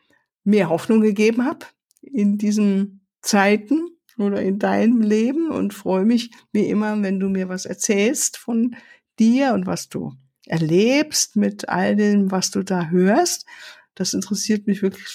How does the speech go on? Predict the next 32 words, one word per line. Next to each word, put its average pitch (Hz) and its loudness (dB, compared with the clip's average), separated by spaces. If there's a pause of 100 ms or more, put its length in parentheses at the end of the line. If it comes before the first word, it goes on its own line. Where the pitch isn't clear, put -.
(120)
sehr. 208 2 (640)
Ähm, 175 2 (120)
das - -8
inspiriert 190 0
mich 226 2
dann 185 0
auch - -4 (300)
weiterhin 180 2
zu - -8
schauen, 190 0
was 165 -4 (140)
brauchst - -2
du 311 2
als 233 -2
meine 190 2
Zuhörerin 247 2
oder - -2
Zuhörer? 233 0
Was, - -6 (280)
mit 180 -4
was 180 -2
darf 180 0
ich 196 0
dir 202 0
dann 180 0
noch 202 -2
dienen? 208 0 (600)
Ja, 190 0 (300)
also 254 2
von 220 2
daher 185 0
heute 254 0